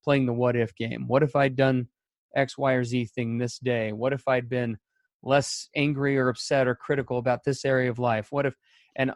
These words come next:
and all of those questions are, are understandable, but, uh, they,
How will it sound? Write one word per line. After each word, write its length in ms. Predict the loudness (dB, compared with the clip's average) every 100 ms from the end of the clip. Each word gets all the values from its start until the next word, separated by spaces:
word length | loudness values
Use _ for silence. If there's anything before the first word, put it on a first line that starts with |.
| 0
and 160 | 2
all 160 | 4 4
of 80 | 2
those 300 | 0 0 -6 _ -20 _
questions 500 | 0 0 2 -4 0
are, 300 | 0 0 -2 -2
are 480 | 0 2 2 -2 -4
understandable, 880 | -4 -2 -4 -4 -2 0 -2 -6 -4
but, 300 | 2 4 4 -2 -20 _ _ _ -20 -4
uh, 340 | 0 2 2 0
they, 560 | 0 0 -2 -4 -8